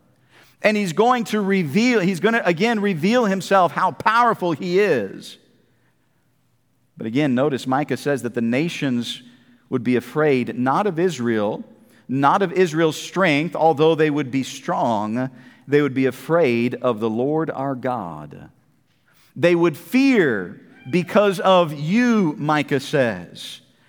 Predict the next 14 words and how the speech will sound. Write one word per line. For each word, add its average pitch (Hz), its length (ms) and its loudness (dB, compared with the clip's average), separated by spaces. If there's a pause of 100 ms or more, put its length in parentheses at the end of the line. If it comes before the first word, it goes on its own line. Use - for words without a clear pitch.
(140)
They're 190 220 4
going 226 340 2
to 190 140 0
look 208 300 0
to 202 120 2
you. 196 600 2
And, 180 240 0 (240)
and 190 120 2
again, 196 300 2
Micah 208 460 4
is 185 180 2
just, 190 280 0 (300)
I, 185 280 2
I, 185 60 -4